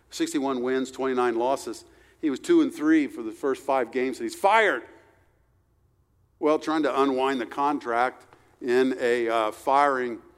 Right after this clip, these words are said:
that was not for cause. Uh, his contract said he needs twenty million dollars. Well, they had a talk and got it down to eleven million. They called it a buyout. And, uh, this is Wisconsin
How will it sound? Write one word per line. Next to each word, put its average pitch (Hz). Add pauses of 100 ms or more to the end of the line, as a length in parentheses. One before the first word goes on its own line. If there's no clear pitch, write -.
(320)
that 131
was 127
not 139
for 123
cause. 147 (400)
Uh, 131
his 135
contract 143
said 127 (100)
he 123
needs 135
twenty 143
million 135
dollars. 139 (640)
Well, 135
they 139
had 131
a 127
talk 117
and 113
got 107
it 101
down 98
to 98
eleven 101
million. 87 (960)
They 117
called 139
it 135
a 127
buyout. 117 (680)
And, 117
uh, 113
this 160
is 139
Wisconsin 156